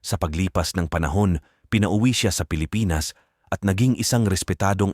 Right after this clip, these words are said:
elder statesman sa bansa. Naging simbolo siya ng pakikibaka para sa kalayaan ng Pilipinas laban sa mga dayuhang mananakop, at ang kanyang paglilingkod sa bayan ay ipinagpatuloy sa iba't ibang aspeto ng pamumuno at paglilingkod sa kanyang komunidad.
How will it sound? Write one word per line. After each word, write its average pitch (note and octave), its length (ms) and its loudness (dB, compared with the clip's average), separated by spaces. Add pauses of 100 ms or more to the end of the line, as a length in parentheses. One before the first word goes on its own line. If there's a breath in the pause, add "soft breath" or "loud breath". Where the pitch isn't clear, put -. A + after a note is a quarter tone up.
elder G2 320 2
statesman E2 640 -2
sa - 80 -4
bansa. D2+ 480 -4 (320)
Naging A2+ 240 4
simbolo A2 400 2
siya G#2+ 320 2
ng G2+ 160 0
pakikibaka F#2+ 720 -2
para F2+ 320 0
sa - 160 -4
kalayaan F2 560 0
ng D#2+ 80 -2
Pilipinas E2 720 -2
laban E2+ 320 0
sa F2+ 160 -4
mga F2 320 0
dayuhang E2+ 480 0
mananakop, E2 640 -2 (400)
at F2 240 -2
ang F2 80 -2
kanyang G2 400 2
paglilingkod F#2+ 560 2
sa E2+ 160 -2
bayan E2+ 480 0 (240 soft breath)
ay G2+ 160 2
ipinagpatuloy F#2+ 880 2
sa - 160 -2
iba't F2+ 240 -2
ibang F2+ 320 0
aspeto E2+ 560 -2
ng E2+ 160 0
pamumuno F2 640 0 (240 soft breath)
at - 160 -2
paglilingkod F2 640 0
sa - 160 -4
kanyang D#2+ 320 0
komunidad. D#2+ 720 -2